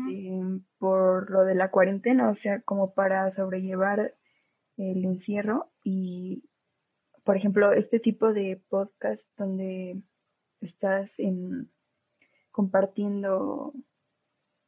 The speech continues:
Speaker 2: con otra persona es también una forma de, de conectarte con la gente a través de, de los medios digitales. Por eso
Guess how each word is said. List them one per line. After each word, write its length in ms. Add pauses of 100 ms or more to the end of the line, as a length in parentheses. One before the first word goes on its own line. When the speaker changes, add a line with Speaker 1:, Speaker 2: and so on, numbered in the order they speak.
(240)
Speaker 2:
con 380
otra 300
persona 600
es 280
también 400
una 260
forma 400
de, 260 (240)
de 180
conectarte 680
con 160
la 120
gente 440
a 80
través 400
de, 200 (140)
de 140
los 220
medios 420
digitales. 460 (320)
Por 120
eso 200